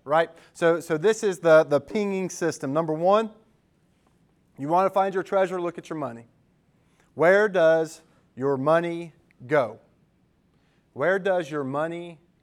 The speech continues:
go? You spend on your treasure.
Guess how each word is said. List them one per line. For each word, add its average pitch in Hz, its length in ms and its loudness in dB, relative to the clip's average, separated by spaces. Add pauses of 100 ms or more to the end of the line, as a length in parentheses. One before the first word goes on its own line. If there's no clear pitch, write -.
go? 127 300 -6 (1700)
You 135 140 -12
spend 180 720 -6 (1400)
on 139 140 -8
your 147 100 -8
treasure. 175 460 -4